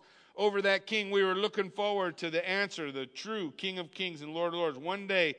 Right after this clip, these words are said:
he's gonna come. And Nathanael says, "It's you." And all Jesus told him was, "I saw you under the fig tree." God is able to,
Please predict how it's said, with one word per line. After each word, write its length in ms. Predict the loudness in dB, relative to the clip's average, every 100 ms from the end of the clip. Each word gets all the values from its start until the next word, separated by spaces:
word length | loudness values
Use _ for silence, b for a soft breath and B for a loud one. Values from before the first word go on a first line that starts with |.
| B B _
he's 240 | -4 -2
gonna 240 | -2 -4
come. 320 | -2 0 2 0
And 140 | -4
Nathanael 420 | -6 -6 -4 -4
says, 240 | -2 -2 -2
"It's 180 | -4
you." 280 | -2 0 0
And 120 | 2
all 180 | 2 2
Jesus 340 | 0 -4 -4 -2
told 260 | 6 6
him 100 | 6
was, 200 | 0 -4 B B
"I 140 | -6 -6
saw 200 | -6 -10
you 140 | -10
under 200 | -10 -10
the 100 | -12
fig 260 | -12 -14 -14
tree." 280 | -18 -18 _ _ _ _ _ _ _ _ _ _ _ _ _ _ _ _ _ _ _ _ _ _ _ _ _ _ _ _ _ _ _ _ _ _ _ _ _ _ _ _ _ _ _ _ -14
God 280 | -6 -4 -4
is 160 | -8 -8
able 400 | -8 -6 -6 -8
to, 340 | -10 -12 -12